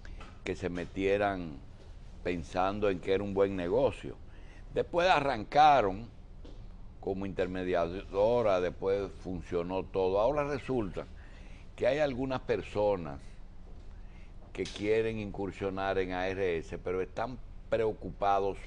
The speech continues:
por un tema, y es que si el gobierno incluye todos los empleados públicos en senasa, el negocio de la A R S no tiene futuro. ¿De qué me están hablando?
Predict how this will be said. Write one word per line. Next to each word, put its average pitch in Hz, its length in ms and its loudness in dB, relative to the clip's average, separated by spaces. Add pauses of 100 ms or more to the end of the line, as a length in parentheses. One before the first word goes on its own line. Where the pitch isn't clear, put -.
(120)
por 90 200 0
un 104 200 -2
tema, 78 560 -2
y 85 120 -4
es 82 200 -6 (840)
que 107 200 -2
si 110 520 -4
el 107 140 -2
gobierno 107 800 2 (1300)
incluye 98 840 -2 (1200)
todos 135 540 6 (260)
los 95 200 2
empleados 101 480 2
públicos 92 680 -4 (120)
en 104 180 -2
senasa, 87 680 0 (1080)
el 95 160 -2
negocio 104 440 2
de 104 120 8
la 98 120 6
A 95 100 6
R 92 320 4
S 85 320 -4 (160)
no 92 180 -4
tiene 87 320 -2
futuro. 76 520 -6
¿De 95 120 -2
qué 135 140 -2
me 131 80 -2
están 104 220 0
hablando? 71 420 -4